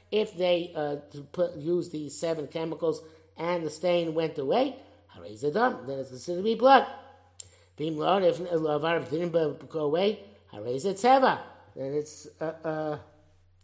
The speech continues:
then w-, it's considered to be, uh, a paint. Mutar Sabal, she's permitted to her husband.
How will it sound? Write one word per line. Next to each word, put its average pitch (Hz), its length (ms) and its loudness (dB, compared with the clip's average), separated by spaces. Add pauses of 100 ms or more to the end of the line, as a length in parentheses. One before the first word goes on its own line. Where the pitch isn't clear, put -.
(880)
then 151 400 -4
w-, 151 260 -2
it's 147 140 -4
considered 165 440 2
to 160 60 -8
be, 185 260 0
uh, 185 240 2
a 185 80 -2
paint. 254 300 0 (200)
Mutar 226 300 0
Sabal, 170 420 0
she's 139 120 -12
permitted 208 340 -2
to 190 80 -4
her 151 80 -2
husband. - 260 -10